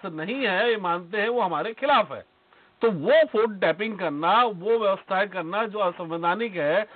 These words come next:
और ये इनके लिए तो कुटीर उद्योग है। recording जो है वो कुटीर उद्योग में इन्होंने अपनी व्यवस्थाएं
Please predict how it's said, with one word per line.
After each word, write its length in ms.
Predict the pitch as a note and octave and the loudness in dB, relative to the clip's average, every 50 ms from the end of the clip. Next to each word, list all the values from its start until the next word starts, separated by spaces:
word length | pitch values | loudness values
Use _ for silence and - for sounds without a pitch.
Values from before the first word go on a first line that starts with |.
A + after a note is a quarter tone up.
| - - - - | -20 -20 -6 2
और 280 | D3 F3+ B3+ C4+ B3 - - | 4 4 4 4 2 -2 -6
ये 180 | - G3+ A#3 B3+ | 0 4 4 4
इनके 380 | B3 G3 G3 G#3 G3+ A3 B3 | 4 2 -2 -4 -2 0 0
लिए 160 | B3 A#3+ B3 B3 | 2 2 2 2
तो 100 | - B3+ | 0 -2
कुटीर 400 | - - A3 A3 - D4 D#4+ D#4 | -4 -6 -6 -2 0 0 2 2
उद्योग 420 | C#4+ B3+ A3+ G#3 A#3+ A#3+ A#3 G3+ | 0 0 2 4 4 4 6 4
है। 180 | F#3+ F3+ F3 E3 | 2 0 0 -2
recording 480 | F3 E3 E3+ F3 F3+ G3+ B3 B3 A3 | -4 0 2 4 4 4 2 0 -2
जो 60 | F3+ | -2
है 100 | C#3 D#3+ | -2 0
वो 120 | A3 C#4 D4+ | 0 -2 -2
कुटीर 300 | - C4+ C#4 B3+ F4+ D#4+ | -4 -6 -4 -4 -2 -2
उद्योग 340 | D4+ C4 G#3+ A3+ A3 F#3 F#3 | -2 0 0 0 0 0 0
में 80 | G#3 | -2
इन्होंने 220 | G#3 G#3+ A3+ B3 B3 | -2 -2 0 0 0
अपनी 200 | A#3 A3 C4 C4+ | -2 -2 -2 0
व्यवस्थाएं 380 | B3+ B3 A#3+ - A#3+ C4+ C#4+ | 0 0 0 0 -2 -2 -2